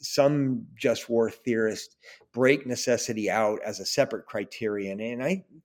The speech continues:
I tend to lean in this direction myself.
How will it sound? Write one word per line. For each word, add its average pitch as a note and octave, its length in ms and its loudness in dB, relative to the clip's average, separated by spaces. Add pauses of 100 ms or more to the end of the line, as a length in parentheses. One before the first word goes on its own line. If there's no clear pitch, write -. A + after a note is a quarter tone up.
(380)
I D#3 100 6
tend G3 320 2
to C3 100 4
lean B2 280 2
in A2+ 100 0
this G#2+ 160 -6
direction G#2 480 -4
myself. F2+ 640 -8